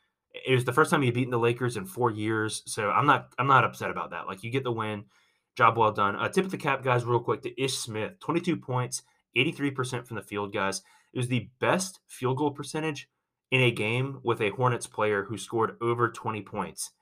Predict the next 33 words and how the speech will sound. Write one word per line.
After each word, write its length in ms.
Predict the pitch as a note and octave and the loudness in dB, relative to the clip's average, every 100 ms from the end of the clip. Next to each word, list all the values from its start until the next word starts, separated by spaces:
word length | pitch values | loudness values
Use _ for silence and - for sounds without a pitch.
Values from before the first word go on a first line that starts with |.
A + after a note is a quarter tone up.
| - | -6
in 100 | G#2+ | -4
a 40 | |
game 200 | G2+ G2+ | -2 -2
this 140 | F#2 | -4
season. 220 | F#2+ F2+ E2+ | -6 -10 -2
So 120 | G#2 | -2
of 80 | F#2+ | 0
all 260 | G#2+ C3+ | 0 2
the 80 | D#3+ | 2
Hornets 320 | C#3 B2+ A#2+ | 2 0 0
players 320 | - A#2 G#2+ | -2 -2 -2
who've 100 | - | -4
scored 240 | G2+ A#2+ G#2+ | -4 0 2
over 160 | G2+ | 0
twenty 360 | G2 - A2 G#2+ | -4 -4 -4 -2
in 80 | G2 | -6
a 40 | |
game 220 | F#2+ G2 | -6 -4
this 160 | F#2+ F#2 | -4 -4
season, 360 | F#2 E2 D#2+ - _ _ _ _ _ | -6 -10 -14 -20 _ _ _ _ _
you 140 | - | -2
know, 100 | A2+ | 0
there's 220 | G2 G#2 - | 2 0 2
been 160 | C3 | 2
several 420 | B2+ C#3 A#2 G#2 | 6 8 8 6
of 60 | G2+ | 2
those 240 | G2 F#2 | 0 -2
perf-, 300 | - F#2+ - _ | -6 -16 -20 _
performances. 800 | - B2 C#3+ C#3 G2 - F2+ - _ _ _ _ _ _ - | 2 4 4 2 0 -6 -8 -10 _ _ _ _ _ _ 2
Ish 220 | C#3+ C#3+ | 2 2
had 180 | C#3 A#2+ | -2 -2
the 80 | |
highest 520 | G#2+ A2 A2+ A2 - | 0 2 2 0 -4